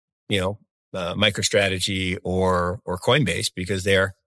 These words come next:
listed companies, uh, as opposed to, you know, they, they, like, you know, "U B S won't let me buy G B T C,"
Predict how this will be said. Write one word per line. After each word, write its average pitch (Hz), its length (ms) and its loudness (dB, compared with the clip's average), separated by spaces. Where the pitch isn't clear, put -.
listed 95 480 2
companies, 101 600 0
uh, 101 260 2
as 104 100 2
opposed 104 600 4
to, 95 600 -2
you 95 100 -8
know, 80 60 -8
they, 92 120 -6
they, 95 260 2
like, 92 180 -6
you 90 80 -8
know, 82 60 -8
"U 107 140 0
B 113 120 4
S - 120 4
won't 98 140 2
let 98 120 0
me 95 100 -2
buy 95 180 0
G 98 180 -2
B 87 140 -4
T 87 180 -4
C," - 260 -4